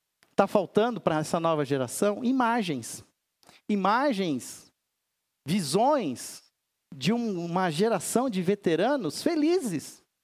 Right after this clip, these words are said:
enfrentando as situações, mas seguindo em frente, confiando no Senhor,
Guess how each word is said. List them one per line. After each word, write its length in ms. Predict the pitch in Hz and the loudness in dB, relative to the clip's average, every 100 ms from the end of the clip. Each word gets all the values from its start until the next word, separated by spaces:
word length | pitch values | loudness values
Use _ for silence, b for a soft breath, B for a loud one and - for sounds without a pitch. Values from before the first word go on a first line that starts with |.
| _ _ _ _ - | _ _ _ _ -4
enfrentando 760 | 208 - 208 180 196 262 311 233 | -2 2 0 2 2 2 2 0
as 80 | - | -2
situações, 1000 | 190 - 151 - 208 302 277 - - _ _ 262 | -4 -2 -4 -2 -2 -2 -4 -8 -14 _ _ -2
mas 720 | 247 339 - - - - _ _ _ _ _ _ _ - | 0 -2 -4 -8 -10 -16 _ _ _ _ _ _ _ -6
seguindo 340 | 285 285 330 | -4 -2 -4
em 60 | 403 | -4
frente, 580 | - 214 285 - - _ _ _ _ _ _ _ - | -2 -2 -4 -8 -18 _ _ _ _ _ _ _ -2
confiando 500 | 311 - 311 247 339 | -2 -2 0 0 0
no 100 | 269 | -4
Senhor, 500 | - 277 190 233 | -4 -2 -2 -4